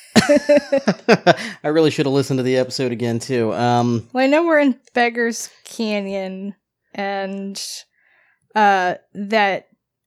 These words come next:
Speaker 2: <sighs> I can't remember the, the, the names, but several people had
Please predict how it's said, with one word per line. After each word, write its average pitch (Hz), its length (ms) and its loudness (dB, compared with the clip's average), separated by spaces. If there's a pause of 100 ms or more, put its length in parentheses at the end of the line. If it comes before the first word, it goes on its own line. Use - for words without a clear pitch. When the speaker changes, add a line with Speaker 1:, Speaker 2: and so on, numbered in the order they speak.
(160)
Speaker 2:
<sighs> - 580 -20
I 165 80 -2
can't 254 220 2
remember 240 300 2
the, 214 440 -2
the, 196 140 -8
the 208 160 -2
names, 202 520 -2 (120)
but 190 380 -4
several 226 420 -2
people 202 680 -2
had 185 500 -6